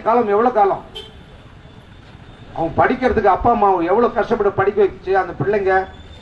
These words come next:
ஒரு கட்டத்துல வந்து அவங்க போய் அப்பா அம்மாவை காப்பாத்தணும் இல்ல? இங்க இன்னமும் எழுபது வயசானாலும் கஷ்டப்பட்டு கிடக்கு.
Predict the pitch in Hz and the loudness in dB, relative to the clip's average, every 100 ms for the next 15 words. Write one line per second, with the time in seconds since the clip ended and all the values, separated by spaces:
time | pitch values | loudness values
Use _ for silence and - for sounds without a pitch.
0 | - - 196 196 202 220 220 214 226 202 | -6 0 2 2 -2 0 0 2 4 4
1 | 190 196 220 226 190 170 240 233 214 220 | 4 2 0 2 4 2 0 0 2 2
2 | 220 226 220 220 208 165 - - - - | 2 2 0 -2 0 -2 -4 -12 -20 -20
3 | - - - 202 196 240 285 285 254 240 | -20 -20 -2 2 4 4 4 4 4 4
4 | 247 233 226 233 220 226 220 202 196 165 | 4 2 2 0 0 0 0 0 -2 -4
5 | - - - | -8 -12 -14